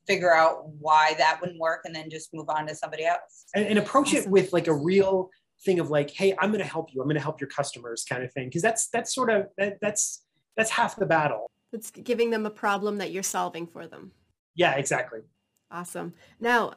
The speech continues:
Speaker 3: uh, you mentioned artwork there. So how do you choose the artwork that goes on your puzzles?
Speaker 1: Yeah, so, okay. So I have this thing that I like people asking me what they want of their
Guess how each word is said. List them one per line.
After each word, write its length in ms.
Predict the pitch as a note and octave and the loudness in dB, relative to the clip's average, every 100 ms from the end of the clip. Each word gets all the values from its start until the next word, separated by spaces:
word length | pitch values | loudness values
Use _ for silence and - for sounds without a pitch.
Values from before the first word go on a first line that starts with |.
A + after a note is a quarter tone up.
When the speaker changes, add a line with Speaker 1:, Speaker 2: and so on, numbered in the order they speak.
| - | -2
Speaker 3:
uh, 260 | A3 A3 | 0 2
you 140 | G#3 A3+ | 0 -2
mentioned 400 | A#3 C4 C#4 - | -2 -4 -4 -4
artwork 480 | F#3+ A#3 A3 - - | -4 -4 -6 -10 -10
there. 400 | F3 D3 A#2+ - | -8 -6 -6 -8
So 520 | - - G#3 G#3 G#3 - | -10 -6 -4 -2 -2 -4
how 260 | F#3 A3 B3+ | -2 0 0
do 80 | |
you 140 | C4 C4+ | -2 -4
choose 320 | - A#3+ A#3 | -6 -8 -6
the 140 | A3+ - | -6 -4
artwork 440 | G3 G#3 G3+ F#3+ | -6 -6 -10 -8
that 140 | F#3 F3+ | -10 -8
goes 200 | F3+ F#3+ | -8 -6
on 100 | F#3 | -6
your 100 | F3 | -6
puzzles? 480 | F#3 F3 - - - _ _ _ | -8 -10 -12 -14 -16 _ _ _
Speaker 1:
Yeah, 260 | A3 G#3 - | 2 4 2
so, 560 | - C#4 C4 C4 B3 B3 | 4 8 10 10 8 8
okay. 400 | B3 - F#3+ D3+ | 6 4 2 2
So 240 | D#3+ - A#3+ A#3 A3 - | -4 4 10 12 10 8
I 240 | A3+ E4 F#4+ | 6 6 8
have 220 | E4+ C#4 | 6 4
this 480 | B3 A#3 A3+ - - - | 0 -2 -4 -10 -10 2
thing 520 | A#3 A3 G#3+ G#3+ G3+ | 4 4 0 -4 0
that 420 | F#3+ F3+ F3 E3+ - _ _ _ _ _ | 4 6 6 4 0 _ _ _ _ _
I 100 | G3+ | -2
like 400 | G3+ G3+ G#3 G3+ _ | 0 0 -2 -4 _
people 300 | G#3+ G3 F3+ | -12 -2 2
asking 440 | E3 E3 - F3+ E3+ | 4 2 -2 -12 -12
me 140 | E3 | -8
what 200 | D#3+ D#3 - | -4 -4 -2
they 200 | D#3+ D3+ D#3+ | -4 -4 -2
want 180 | D#3 | -2
of 60 | D#3 | -4
their 160 | C#3+ | -10